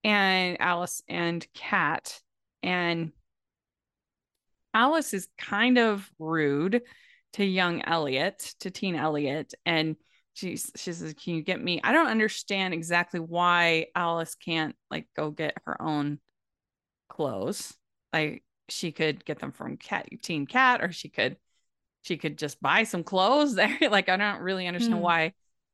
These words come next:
Speaker 1: uh, she needs to do that, but needs him to do that. Plus, not only does she want one pair of clothes from Elliot, she wants two to choose from. I thought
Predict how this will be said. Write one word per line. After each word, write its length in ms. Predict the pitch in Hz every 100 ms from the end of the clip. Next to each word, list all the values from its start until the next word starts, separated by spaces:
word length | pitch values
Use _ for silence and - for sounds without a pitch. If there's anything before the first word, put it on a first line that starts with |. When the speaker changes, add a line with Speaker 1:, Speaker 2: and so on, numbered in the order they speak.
| _
Speaker 1:
uh, 400 | 170 165 156 151 -
she 260 | - 190 170
needs 280 | 160 -
to 100 | 165
do 160 | 165 214
that, 300 | 254 240 - -
but 380 | 220 185 175 -
needs 300 | 196 190 165
him 140 | - 254
to 80 | 269
do 120 | 285
that. 220 | 285 262 -
Plus, 600 | - 302 311 220 226 - - _
not 220 | 202 269
only 260 | 262 233 220
does 140 | 190
she 160 | - 220
want 320 | 185 175 156 - _ _ _ _ _ -
one 340 | 180 320 302
pair 220 | 220 160
of 80 | 160
clothes 320 | - 156 156 -
from 200 | 160 -
Elliot, 460 | 156 151 151 160 - _ _ _
she 100 | 320
wants 240 | 330 254 - _ - _
two 320 | 370 427 330
to 140 | 214 214
choose 340 | 330 381 381
from. 240 | - 165
I 100 |
thought 60 | 214